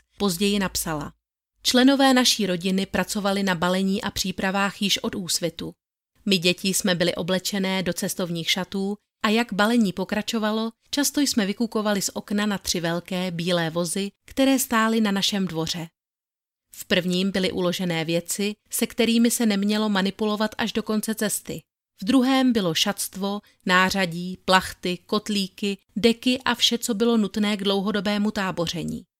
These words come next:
Třetí vůz sloužil jako náš dům na kolech. V zadní části měl připevněné krmné boxy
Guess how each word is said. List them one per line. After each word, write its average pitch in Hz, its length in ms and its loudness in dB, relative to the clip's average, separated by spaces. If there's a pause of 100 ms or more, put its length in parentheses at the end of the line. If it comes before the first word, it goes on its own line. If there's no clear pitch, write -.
(840)
Třetí 190 440 0
vůz 226 440 -2 (180)
sloužil 233 540 2
jako 220 260 2
náš 196 280 0
dům 185 240 -2
na 165 100 -2
kolech. 151 380 -6 (580)
V 226 40 -4
zadní 240 360 4
části 190 540 2
měl 202 260 2
připevněné 190 680 0
krmné 180 440 0
boxy 202 500 -4